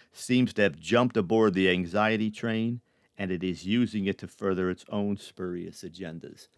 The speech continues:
Every nation goes through things like this,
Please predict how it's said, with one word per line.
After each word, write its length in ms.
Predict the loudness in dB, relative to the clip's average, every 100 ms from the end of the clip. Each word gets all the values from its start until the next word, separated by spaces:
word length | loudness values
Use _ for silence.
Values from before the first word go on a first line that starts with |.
| -4
Every 500 | 0 2 4 4 4
nation 760 | 6 4 4 2 0 -2 -4 -8 _ _ _ 0
goes 320 | 2 2 0
through 280 | 2 4 2
things 420 | 0 -2 0 2
like 320 | 4 4 2
this, 400 | -2 -4 -6 -14